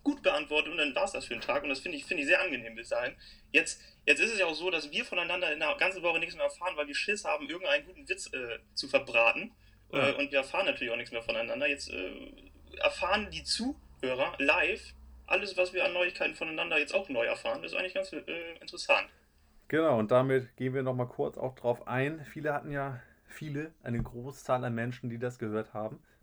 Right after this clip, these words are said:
Speaker 2: haben ja auch gesagt, äh, die Mikroqualität ist etwas blöd, dass wir uns ein bisschen unterschiedlich anhören.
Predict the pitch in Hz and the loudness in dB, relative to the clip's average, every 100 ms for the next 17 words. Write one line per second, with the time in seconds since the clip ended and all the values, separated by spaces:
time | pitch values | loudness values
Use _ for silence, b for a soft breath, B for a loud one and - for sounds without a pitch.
0 | b b - 123 127 123 123 113 117 120 | b b -2 0 2 0 0 -4 -2 0
1 | 113 - 117 117 107 117 147 180 139 127 | 0 -2 -4 -4 -4 -4 -4 -4 -2 -2
2 | 123 - 123 127 127 - 113 - _ _ | -2 -4 -4 -4 -6 -12 -12 -16 _ _
3 | - 123 120 120 - 117 131 151 - 120 | -8 -4 -2 -2 2 4 4 2 -2 -4
4 | - 120 123 120 127 135 139 127 131 127 | -2 -2 -2 -6 -6 -4 -4 -6 -6 -2
5 | 123 127 127 | 2 2 0